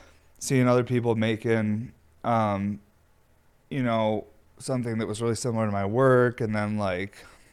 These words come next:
me getting, like, anxious about it, and then, like, I started, like, realizing that, like, "Oh, dude, like, you're not being grateful towards all the people who support you. Like, you're so f-,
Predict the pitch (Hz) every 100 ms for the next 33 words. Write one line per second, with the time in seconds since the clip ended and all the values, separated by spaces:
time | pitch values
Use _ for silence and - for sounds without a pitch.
0 | _ _ _ _ _ - 127 123 117 120
1 | 117 110 98 95 - _ - - - _
2 | _ _ 123 120 113 131 117 113 113 110
3 | 117 113 101 113 113 110 110 107 107 -
4 | 127 123 120 113 107 107 117 113 107 107
5 | 104 101 101 95 98 95 - 127 117 110
6 | 120 110 107 104 95 - - - - -
7 | - - _ _ _ _ - _ _ _
8 | _ _ _ - 120 120 120 131 117 117
9 | 113 113 123 _ _ _ _ _ _ _
10 | _ _ _ _ _ - 127 123 123 127
11 | 113 - 120 113 117 110 127 113 110 110
12 | - 101 - 123 113 107 101 98 98 -
13 | _ _ _ _ _ - 117 107 - 117
14 | 107 - - - - - 117